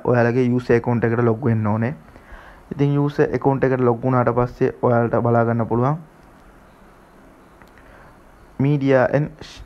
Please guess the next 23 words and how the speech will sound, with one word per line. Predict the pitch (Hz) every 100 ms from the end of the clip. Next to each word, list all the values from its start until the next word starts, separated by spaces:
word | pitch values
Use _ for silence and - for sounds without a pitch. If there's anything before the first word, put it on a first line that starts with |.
| -
purchase | - 135 131 131
කියන | - 131 117
එක | 131
තියෙනවා. | 143 131 113 147 - - - - -
ඒක | 131 - - - - -
ක්ලික් | 131 120
කරලා | 123 117 120 -
view | 127 135 -
account | 120 120 113
එකට | 120 123 - -
දෙන්න. | 123 110 110 147 - - - -
ඊට | 131 127
පස්සේ | 135 - 156 127
මෙන්න | 123 120
මෙහෙම | 120 120 - - - - - -
පේජ් | 127 120 117 123
එකක් | 120
ඕපන් | 120 120 117
වෙනවා. | 113 113 170 - - - - - - - - - - - 123
ඒකේ | 131 123
ඔයාලගේ | 123 123 120 - - -
පාස්වර්ඩ් | 123 127 - 123
එක | 120